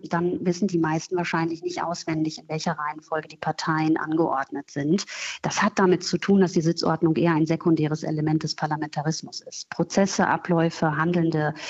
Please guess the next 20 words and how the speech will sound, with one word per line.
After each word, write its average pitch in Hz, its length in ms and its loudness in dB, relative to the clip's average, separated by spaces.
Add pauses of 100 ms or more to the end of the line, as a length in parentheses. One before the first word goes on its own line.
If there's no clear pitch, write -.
(100)
sowohl 156 340 2
individuelle 160 680 2
als 160 200 -4
auch 160 100 -4
kollektive 160 600 0
Akteure - 460 0
und 160 260 0
insgesamt 175 540 2
auch 151 120 -4
die - 100 -14
Parlamentsfunktion 160 1000 0 (380)
sind 170 520 2 (160)
primär 170 500 4
und 160 140 0
konstitutiv 156 880 -2
für - 180 -6
das - 180 -6
Parlamentsgeschehen. - 920 -2 (440)
Das 156 200 -2
heißt, 170 360 2